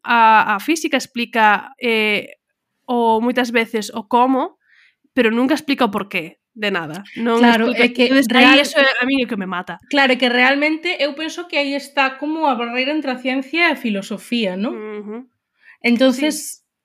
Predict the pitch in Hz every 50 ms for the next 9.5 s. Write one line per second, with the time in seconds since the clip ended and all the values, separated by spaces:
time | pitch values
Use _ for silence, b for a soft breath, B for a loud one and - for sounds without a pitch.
0 | _ _ _ - 262 254 240 214 302 - - 262 269 277 285 294 302 302 294 -
1 | 330 339 330 330 330 269 240 233 226 226 - 214 220 220 214 - 233 208 - -
2 | - 277 311 311 277 233 202 196 - 214 208 208 202 202 202 - 214 214 226 226
3 | 269 269 269 277 269 277 - 330 330 330 320 302 - - 262 269 330 - B B
4 | B B B B B B _ _ - 226 226 226 - 226 233 233 254 247 254 233
5 | 226 226 226 226 262 262 262 247 254 247 233 226 220 220 226 220 233 233 226 214
6 | 220 226 226 240 240 233 220 196 202 196 190 196 208 208 208 226 226 220 208 196
7 | 190 190 190 - - 208 214 220 214 214 208 208 208 214 214 220 233 247 247 226
8 | 202 190 196 202 - B B B B B B B B B B B _ _ 254 247
9 | 240 240 233 233 233 226 220 220 214 214